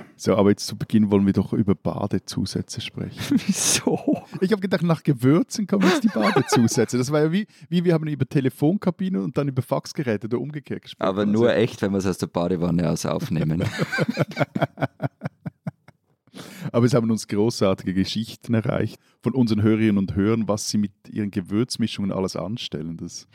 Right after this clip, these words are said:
Speaker 2: Ja, es war sensationell. Also ich, ich wundere mich immer wieder, wie so Themen, wo wir uns selber denken, ja, hm, schauen wir mal, ob das was wird.
Speaker 1: Ja, ich, ich war von meiner Idee von Anfang an überzeugt.
Speaker 2: <laughs> Und wie die dann echt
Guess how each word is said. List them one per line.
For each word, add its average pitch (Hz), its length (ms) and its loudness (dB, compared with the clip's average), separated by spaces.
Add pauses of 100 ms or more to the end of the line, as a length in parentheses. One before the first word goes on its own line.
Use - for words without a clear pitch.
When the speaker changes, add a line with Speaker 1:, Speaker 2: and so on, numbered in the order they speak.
Speaker 2:
Ja, 113 120 2
es 120 160 0
war 127 100 2
sensationell. 117 760 2
Also 98 300 0
ich, - 420 0
ich 98 180 0
wundere 143 200 2
mich 135 140 0
immer 139 180 0
wieder, 143 220 0
wie 127 80 2
so 113 160 -2
Themen, 123 520 2
wo 101 160 0
wir 139 160 2
uns 107 160 2
selber 110 220 0
denken, 98 340 0
ja, 95 840 4
hm, 110 600 2
schauen 104 280 -2
wir 120 140 0
mal, 101 200 2
ob - 120 -2
das 95 200 0
was 90 200 -2
wird. 110 260 2
Speaker 1:
Ja, 170 40 2
ich, 233 200 2
ich 160 260 0
war 220 120 2
von 135 180 -2
meiner 110 240 0
Idee 104 300 -2
von 90 160 -6
Anfang 87 280 -8
an 110 140 -4
überzeugt. 165 580 -2 (420)
Speaker 2:
<laughs> 698 460 -6
Und - 200 -2
wie - 100 4 (140)
die 214 180 0
dann 139 220 0
echt - 420 -2